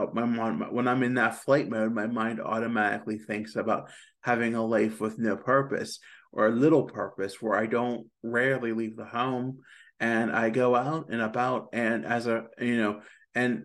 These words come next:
you know, we don't stop. I, I, at least anyway, I, I guess I didn't really see the, what the long term or the long range effect of not having a purpose could do.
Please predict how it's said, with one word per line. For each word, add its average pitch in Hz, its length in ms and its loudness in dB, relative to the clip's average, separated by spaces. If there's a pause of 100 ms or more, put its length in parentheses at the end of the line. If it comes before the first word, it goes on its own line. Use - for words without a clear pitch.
you 131 180 2
know, 120 140 4
we 135 260 2
don't 160 320 2
stop. 139 540 0
I, 139 220 0
I, 131 220 2
at 139 80 6
least 139 260 4
anyway, 117 400 -2
I, 123 460 0 (640)
I 131 60 -2
guess 143 260 -2
I 143 140 2
didn't 131 420 0
really 123 360 0
see 110 760 -2 (400)
the, 113 460 2
what 123 640 -2
the 107 440 0
long 135 420 2
term 104 480 0
or 104 120 -2
the 101 180 -4
long 120 480 2
range 110 400 -4
effect 107 460 -6 (380)
of 104 140 -2
not 120 260 2
having 110 420 0
a 104 60 -2
purpose - 560 -2
could 110 240 -2
do. 131 340 2